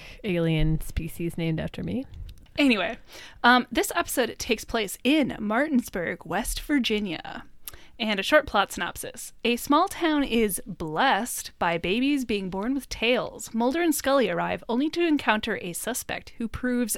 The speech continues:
Speaker 2: nearly impossible to identify.
Speaker 1: Why is blessed in there? That's a very strange word. Is
Speaker 2: Uh.
Speaker 1: that ever used in the episode? <laughs>
Speaker 2: No.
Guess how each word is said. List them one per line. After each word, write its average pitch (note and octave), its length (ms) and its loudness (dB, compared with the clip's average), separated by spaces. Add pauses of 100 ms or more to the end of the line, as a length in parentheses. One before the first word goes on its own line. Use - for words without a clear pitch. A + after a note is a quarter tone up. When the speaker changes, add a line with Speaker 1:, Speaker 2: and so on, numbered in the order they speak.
Speaker 2:
nearly A#3+ 480 0
impossible G3+ 840 -4
to - 120 -12
identify. G#3 480 -10 (1120)
Speaker 1:
Why G3+ 140 2
is G4 180 4
blessed E3+ 720 -4
in D3 180 -4
there? G#3 320 -6 (440)
That's - 180 -10
a C4 40 -10
very C#4 180 4
strange G3 500 2
word. E3 380 2
Is E3 100 4
Speaker 2:
Uh. - 60 2
Speaker 1:
that G3+ 160 6
ever G#3+ 180 2
used F3 380 4
in F#3+ 80 6
the E3+ 100 6
episode? A3 440 8
<laughs> - 580 -2
Speaker 2:
No. G3+ 1200 -2